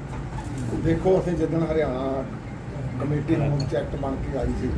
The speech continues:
ਅਸੀਂ ਉਦੋਂ ਵੀ ਖਾਸਾ ਜ਼ਾਹਰ ਕੀਤਾ ਸੀ ਕਿ ਉਹਦੇ ਵਿੱਚ ਇੱਕ ਇੰਨੀ ਮੱਦ ਪਾਈ ਸੀ ਵੀ ਕਦੋਂ ਵੀ ਕਿਤੇ ਡਿਸਪਿਊਟ ਹੋਵੇ ਤਾਂ ਉਹਨੂੰ ਐਡਮਿਨਿਸਟ੍ਰੇਟਰ ਉੱਥੇ ਲਾਇਆ ਜਾ ਸਕਦਾ। ਜਿਹੜਾ ਸ਼੍ਰੋਮਣੀ ਗੁਰਦੁਆਰਾ ਪ੍ਰਬੰਧਕ ਕਮੇਟੀ ਦਾ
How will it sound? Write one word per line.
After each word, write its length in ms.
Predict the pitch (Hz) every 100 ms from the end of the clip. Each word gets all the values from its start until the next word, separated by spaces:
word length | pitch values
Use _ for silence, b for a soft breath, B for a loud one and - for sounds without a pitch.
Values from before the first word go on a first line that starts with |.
| - - - - - - - - - 143
ਅਸੀਂ 120 | 147 175
ਉਦੋਂ 220 | 160 170
ਵੀ 160 | 180 180
ਖਾਸਾ 360 | 151 151 160
ਜ਼ਾਹਰ 220 | 151 151
ਕੀਤਾ 320 | 151 147 135 131
ਸੀ 120 | 120 117 - - - - - - - - - - -
ਕਿ 60 |
ਉਹਦੇ 220 | 165 190 202
ਵਿੱਚ 200 | 190 185
ਇੱਕ 140 | 170
ਇੰਨੀ 160 | 185 185
ਮੱਦ 300 | 151 143 160
ਪਾਈ 300 | 151 139 143
ਸੀ 180 | 170
ਵੀ 220 | 175 170 165
ਕਦੋਂ 480 | - 151 165 170
ਵੀ 200 | 165 165
ਕਿਤੇ 280 | 170 156 160
ਡਿਸਪਿਊਟ 560 | 160 143 - 139 143 139
ਹੋਵੇ 220 | 135 151
ਤਾਂ 160 | 156 156
ਉਹਨੂੰ 220 | 160 160
ਐਡਮਿਨਿਸਟ੍ਰੇਟਰ 580 | 156 151 147 156 147 143
ਉੱਥੇ 200 | 139 147
ਲਾਇਆ 240 | 131 123
ਜਾ 120 | 120
ਸਕਦਾ। 1400 | 113 - - - - - - - - - - - - -
ਜਿਹੜਾ 280 | 156 175 190
ਸ਼੍ਰੋਮਣੀ 340 | - 165 170 185
ਗੁਰਦੁਆਰਾ 380 | 165 165 165 170
ਪ੍ਰਬੰਧਕ 500 | 151 143 160 180 156
ਕਮੇਟੀ 400 | 147 143 139 160
ਦਾ 440 | 143 139 139 143